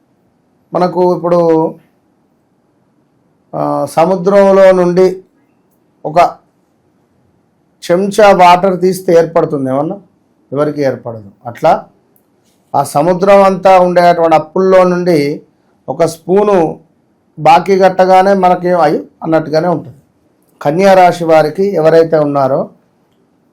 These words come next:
కొంత ఈ విధమైనటువంటి పరిస్థితులు, పరిణామాలు ఉండేటువంటి పరిస్థితి ఉంటుంది. కనుక ఎప్పటికైనా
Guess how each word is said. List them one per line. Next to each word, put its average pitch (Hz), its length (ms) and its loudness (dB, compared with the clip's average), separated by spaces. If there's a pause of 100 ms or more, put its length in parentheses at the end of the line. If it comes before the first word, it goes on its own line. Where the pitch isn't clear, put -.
(720)
కొంత 190 420 0
ఈ 180 100 -2
విధమైనటువంటి 160 840 -2
పరిస్థితులు, 139 540 -6
పరిణామాలు 135 1000 -4
ఉండేటువంటి 131 680 -6
పరిస్థితి 131 460 -12
ఉంటుంది. 120 460 -10
కనుక 127 600 -8 (720)
ఎప్పటికైనా 151 920 -2